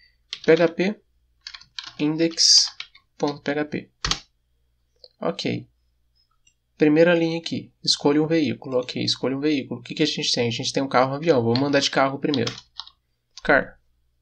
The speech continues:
O que que ele printou pra gente? Move on the road.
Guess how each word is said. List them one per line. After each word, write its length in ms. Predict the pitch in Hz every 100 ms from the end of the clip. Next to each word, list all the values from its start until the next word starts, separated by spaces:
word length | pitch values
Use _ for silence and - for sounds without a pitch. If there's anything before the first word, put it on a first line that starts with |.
| _ -
O 1000 | - - _ _ _ _ _ _ _ -
que 140 | 151
que 80 | 147
ele 120 | 139
printou 300 | 135 143 143
pra 180 | 143 147
gente? 500 | 143 190 190 - - -
Move 440 | 147 190 190 185 190 -
on 120 | 156
the 100 | 160
road. 600 | 147 127 - - -